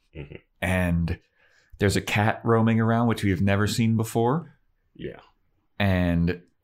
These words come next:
Speaker 2: Buffy starts talking to her vision of Faith. And they're talking about, like, "Wow, can't really believe," they're speaking in the most vague terms possible.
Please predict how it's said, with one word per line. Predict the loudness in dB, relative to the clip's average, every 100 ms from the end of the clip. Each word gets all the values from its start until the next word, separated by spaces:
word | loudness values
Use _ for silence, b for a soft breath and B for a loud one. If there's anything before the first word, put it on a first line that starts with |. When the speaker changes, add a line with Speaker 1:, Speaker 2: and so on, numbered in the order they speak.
| _ _ _ -10
Speaker 2:
Buffy | -2 -2 0 -2
starts | 0 -2 -2
talking | 0 2 2 0 2 0
to | -2 0 0 2
her | 0 0
vision | 0 0 0 0 0
of | -2 -2 -2 -6 -14
Faith. | -20 -12 -8 -8 -10 -18 -20 -20 _ _ _ _ _ _ -4
And | 0 2 2 2 2 -2 -8 _ _ _ _ _ _ -8
they're | -4 -2
talking | 0 -2 -2
about, | -2 -2
like, | -4 -6 -10 _ _ _ _ _ _ _ _
"Wow, | -2 2 4 2 0 -4 -12 _ _ _ -4
can't | -2 0
really | 0 0
believe," | 2 0 2
they're | 0
speaking | 0 0 0 2 2
in | 0 0 2 2
the | 2
most | 0 0
vague | -2 0 0 0 -2
terms | -2 -2 -2
possible. | -2 -4 -4 -4 -4